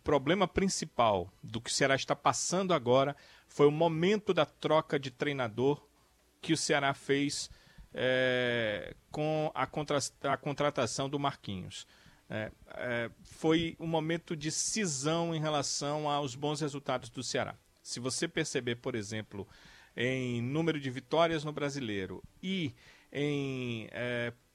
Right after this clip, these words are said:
situações nas outras competições também de classificação, foi aí que o Ceará começou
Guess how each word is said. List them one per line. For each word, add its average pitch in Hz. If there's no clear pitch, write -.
situações 175
nas 139
outras 160
competições 147
também 110
de 143
classificação, 147
foi 165
aí 151
que 170
o 147
Ceará 135
começou 160